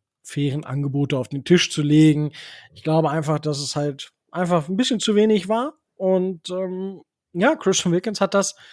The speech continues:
auf sich selber wetten gewonnen. Ich bin ja mal großer Fan davon, wenn Spieler das versuchen. Und dementsprechend muss man sagen, congrats. Und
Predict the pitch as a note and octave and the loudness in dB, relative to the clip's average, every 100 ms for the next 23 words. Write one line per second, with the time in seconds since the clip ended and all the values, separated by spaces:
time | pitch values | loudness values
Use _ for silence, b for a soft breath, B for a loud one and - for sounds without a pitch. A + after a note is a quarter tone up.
0 | B B B F3+ E3+ F3 - F3+ G3+ F3 | B B B -2 -2 -2 2 4 4 4
1 | F#3 F#3 D3+ F3 A#3 F3+ - F#3+ E3 D#3 | 2 0 0 2 2 -2 -2 0 2 2
2 | E3+ E3 - F#3+ G3 E3 F#3 F3+ E3 - | 2 0 0 -2 -2 -2 -2 -2 -2 -4
3 | E3+ D#3 D3 - - C#3 C3 A#3 - G#3+ | -2 -2 -2 -6 -8 -6 -4 -4 -4 -4
4 | - B B B B - E3+ F3+ F3 F3 | -6 B B B B -8 -2 0 0 2
5 | D#3+ E3 D#3+ D3+ D3+ C#3 E3+ F3+ E3 D#3 | 2 4 2 2 -2 0 0 2 4 2
6 | - D3 C#3+ C3+ | 0 -6 -6 -8